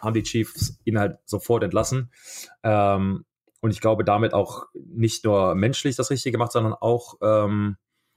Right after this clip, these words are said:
von einem P-R-mäßig, weil du wirst natürlich,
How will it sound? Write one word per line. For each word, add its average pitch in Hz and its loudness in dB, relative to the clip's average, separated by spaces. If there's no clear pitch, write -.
von - -4
einem 101 0
P-R-mäßig, 117 0
weil 104 0
du 90 -6
wirst 117 2
natürlich, 120 0